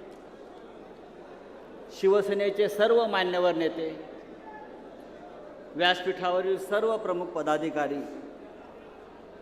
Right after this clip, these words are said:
उपस्थित महाराष्ट्राच्या कानाकोपऱ्यातून आलेले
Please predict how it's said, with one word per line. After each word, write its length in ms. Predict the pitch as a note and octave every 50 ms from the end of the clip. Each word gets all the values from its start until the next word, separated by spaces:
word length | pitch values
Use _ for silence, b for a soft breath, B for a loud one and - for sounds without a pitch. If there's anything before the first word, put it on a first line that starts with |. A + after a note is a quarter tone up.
| - - - - - - - - - - - - - - - -
उपस्थित 540 | E3 D#3+ - G#3+ G#3 - - A3 A3+ A3+ A3+ - - - - - - - - - - - - - - - - - - - - - - - - - - - - - - - - - - - - C#3 - - - - - - - - - - - - - - - - - - - - - - - C#3+
महाराष्ट्राच्या 1120 | D3 D#3 E3 F3+ G3 G3+ G3+ F#3+ - - G#3 G3+ G3+ G3+ G3+ G#3 G#3 G3+ G3+ G3 F#3+ F3 - - - - - - - - - - - - - - - - - - - - - - - - - - - - - - - - - - - - - - - - - - - - - - - - -
कानाकोपऱ्यातून 1000 | E3+ F3 F#3+ G#3 A#3 A#3+ A3+ - A3+ G#3+ G#3+ G#3+ G#3 G3+ G3+ G3+ G#3 G#3 G3+ F#3
आलेले 680 | F3 F3 F3 F#3 F3+ F3+ F3+ E3+ D#3 C#3 - - -